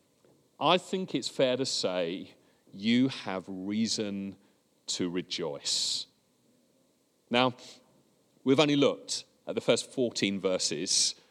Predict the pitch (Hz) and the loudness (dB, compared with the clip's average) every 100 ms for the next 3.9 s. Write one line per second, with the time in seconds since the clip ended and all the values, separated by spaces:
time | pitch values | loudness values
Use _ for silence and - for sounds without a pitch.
0 | _ - - - 127 - - - 107 95 | _ -4 -4 -2 0 2 0 -2 -4 -4
1 | 92 90 - - 67 64 113 131 143 143 | 0 -2 -2 -6 -6 -4 2 4 4 2
2 | 120 - 117 - - 117 120 107 98 127 | 0 0 -6 -6 2 4 4 2 -4 -4
3 | 104 95 95 90 - 87 73 87 123 | -2 0 -2 -6 -6 -8 -8 -14 -16